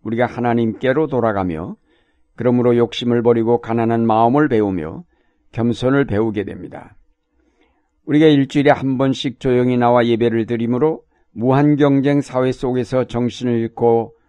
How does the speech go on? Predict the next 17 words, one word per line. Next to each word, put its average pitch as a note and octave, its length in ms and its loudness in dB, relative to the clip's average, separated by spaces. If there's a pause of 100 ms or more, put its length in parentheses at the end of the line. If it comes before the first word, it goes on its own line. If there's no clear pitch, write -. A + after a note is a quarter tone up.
거기에 A2 380 -2
떠밀려가지 C3+ 760 0
않고 G2+ 520 -6 (480)
그 G#2+ 100 -10
무한 B2+ 420 2
경쟁의 B2+ 540 0
끝이 C3 460 -6
파멸임을 C#3 640 -2
바라보면서 A2+ 960 -2 (380)
거기서 A#2 380 -4
벗어나 D3 420 -2
좁은 A#2+ 400 -2
길을 A2+ 240 -4
택하여 G#2+ 720 -6
걸어가게 G2+ 540 -6
되는 F#2+ 220 -6
것입니다. - 640 -18